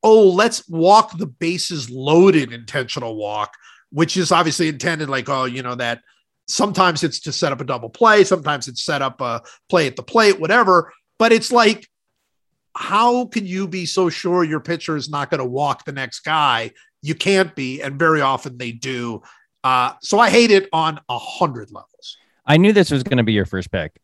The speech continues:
Speaker 2: and it is the right pick. It's, it is the, it is the, the, it, there, if there's a problem with baseball in general, in terms of it, how it relates to fandom,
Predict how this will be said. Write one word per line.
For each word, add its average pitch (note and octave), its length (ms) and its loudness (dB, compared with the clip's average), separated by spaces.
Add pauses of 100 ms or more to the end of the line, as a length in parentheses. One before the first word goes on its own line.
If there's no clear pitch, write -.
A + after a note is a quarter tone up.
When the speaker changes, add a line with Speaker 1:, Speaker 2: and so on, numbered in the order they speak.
(120)
Speaker 2:
and A#2 160 2
it A#2 100 4
is B2 180 4
the G#2+ 100 0
right F2+ 200 0
pick. D2+ 280 -6
It's, G2 260 -4
it B2+ 140 2
is C3+ 160 2
the, C3 200 2
it C3 100 0
is B2 180 0
the, A2 220 -2 (460)
the, G#2 460 -2 (920)
it, - 200 -8
there, B2+ 260 2
if A#2+ 100 -4
there's C#3 160 2
a C3 60 0
problem D3+ 680 0 (120)
with G2+ 200 -6
baseball E2+ 720 -4 (340)
in F#2+ 220 -4
general, D2 720 -6 (520)
in F#2 140 -4
terms F#2+ 300 -2
of E2 80 -4
it, F2 100 -2
how F#2 180 -2
it - 120 -6
relates D#2+ 540 -8
to D2 540 -8 (280)
fandom, C#2 680 -8